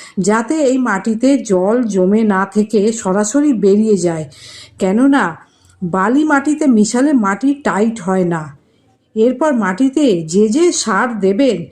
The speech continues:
তার ফল তো ধীরে ধীরে দেখতেই পাবেন। এরপর দু নম্বর কারণ, যে ভুল আমরা জবা গাছে করে থাকি,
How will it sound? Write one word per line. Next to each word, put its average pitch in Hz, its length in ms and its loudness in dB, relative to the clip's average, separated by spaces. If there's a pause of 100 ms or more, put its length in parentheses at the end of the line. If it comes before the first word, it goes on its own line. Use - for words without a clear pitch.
(260)
তার 202 280 -2
ফল 190 320 0
তো 262 180 0
ধীরে 196 300 0
ধীরে 226 240 2
দেখতেই 175 500 0
পাবেন। 165 360 -4 (1000)
এরপর 269 520 0 (120)
দু 202 160 2
নম্বর 254 360 4 (100)
কারণ, 196 420 0 (320)
যে 208 280 0
ভুল 220 340 0
আমরা 202 300 0
জবা 185 320 -2
গাছে 226 300 -2 (140)
করে 196 240 2
থাকি, 190 400 -6